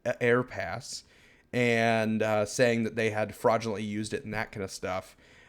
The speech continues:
Um, but it basically, they ended up winning the case after someone, they, they fought back and forth for a long time, um, and everything else, as in American Airlines won the case, and so they never were able to keep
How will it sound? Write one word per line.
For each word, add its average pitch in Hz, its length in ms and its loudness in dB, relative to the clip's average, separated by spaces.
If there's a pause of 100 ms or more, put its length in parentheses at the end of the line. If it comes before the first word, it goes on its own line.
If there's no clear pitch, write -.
Um, 110 460 0 (800)
but 147 680 6
it 135 160 -2
basically, 151 480 4
they 139 160 8
ended 165 160 6
up - 100 4
winning 139 240 4
the 131 80 4
case 113 380 0
after 104 240 -2
someone, 107 680 0
they, 107 160 0
they 104 220 -4
fought 127 260 4
back 117 160 2
and 110 100 -4
forth 110 220 0
for - 140 -2
a 98 40 2
long 87 240 -2
time, 147 580 4 (460)
um, 107 760 0 (220)
and 113 120 0
everything 110 440 -2
else, 110 260 0
as 107 140 -2
in 104 100 -4
American 107 340 -4
Airlines 110 480 0
won 107 220 -2
the 104 60 -4
case, 104 400 -2
and 101 120 -10
so 101 120 -6
they 98 120 -4
never 101 240 -4
were 101 200 -4
able 101 240 -6
to 101 160 -12
keep 131 460 -4